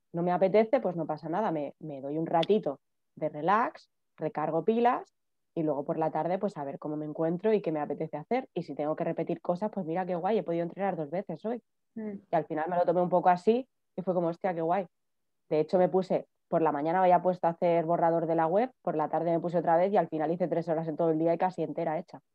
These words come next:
Speaker 2: Ujú, ujú.
Speaker 1: Y digo, "Joder". Mi amiga me decía, "Tienes que estar rayada y entrar en un bucle para que te salga esto". Y dice, "Pues entra cada día". <laughs> Y digo, "Sí".
Speaker 2: <laughs> Para ser más productiva, guau, a ver, cuando, que te, tú lo que haces es do-, do-, departamentarte, o sea,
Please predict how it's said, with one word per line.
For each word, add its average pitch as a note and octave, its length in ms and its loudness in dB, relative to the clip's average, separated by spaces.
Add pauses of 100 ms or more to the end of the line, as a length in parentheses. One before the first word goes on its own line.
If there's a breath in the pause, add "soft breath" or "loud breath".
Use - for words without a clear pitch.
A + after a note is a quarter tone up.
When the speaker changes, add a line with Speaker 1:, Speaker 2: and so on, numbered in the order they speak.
(220)
Speaker 2:
Ujú, A3+ 240 -2 (100)
ujú. A3 220 -6
Speaker 1:
Y F3 40 -4
digo, D#3+ 280 -4
"Joder". D#3+ 280 -2 (160)
Mi B3 100 8
amiga G3 260 6
me A3 120 8
decía, G#3+ 420 6 (280 soft breath)
"Tienes G#3 280 6
que B3+ 80 8
estar A#3 280 6
rayada G#3 420 8
y F#3+ 60 6
entrar G3+ 260 8
en G3 120 8
un G3 100 2
bucle G#3 300 8
para F#3+ 240 6
que F#3 120 2
te G3 100 4
salga G3+ 340 6
esto". C#4+ 180 6
Y F#4+ 60 12
dice, - 180 8
"Pues F#3 220 8
entra G#3+ 320 6
cada A3+ 260 8
día". C4 440 8
<laughs> - 40 4
Y E4 140 10
digo, C#4+ 320 10
"Sí". F4+ 160 10
Speaker 2:
<laughs> - 840 -2
Para B3+ 200 8
ser C#4 140 10
más D4+ 160 10
productiva, C#4+ 580 10
guau, A3+ 160 8
a C4+ 40 8
ver, C#4 160 6
cuando, C4 280 6 (320)
que B3+ 100 2
te, B3+ 280 6
tú D#4 100 4
lo F4 120 8
que E4+ 80 8
haces F4 200 6
es F4 240 0 (440)
do-, A#3+ 280 4
do-, G#3+ 320 6
departamentarte, G#3+ 1040 4
o - 40 -16
sea, - 280 0